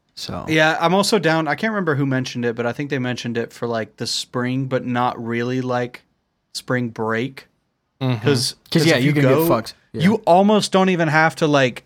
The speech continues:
Speaker 2: get fast pass shit or anything 'cause there's just nobody there.
Speaker 1: Yeah, that's what I was saying too. Like, if you,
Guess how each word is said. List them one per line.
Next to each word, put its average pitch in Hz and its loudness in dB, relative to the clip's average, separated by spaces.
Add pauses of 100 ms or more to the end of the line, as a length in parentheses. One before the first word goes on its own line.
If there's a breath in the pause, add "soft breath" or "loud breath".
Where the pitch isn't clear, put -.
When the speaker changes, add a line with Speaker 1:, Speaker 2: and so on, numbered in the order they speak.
(360)
Speaker 2:
get 135 0
fast 139 2
pass 175 4
shit 185 2
or 190 2
anything 196 -2
'cause 156 0
there's 135 -2
just 135 -6
nobody 131 2
there. 107 -4 (2000)
Speaker 1:
Yeah, 160 4
that's 151 2
what 202 4
I 190 6
was 151 2
saying 151 0
too. 160 0
Like, 131 0
if 135 -2
you, 143 -8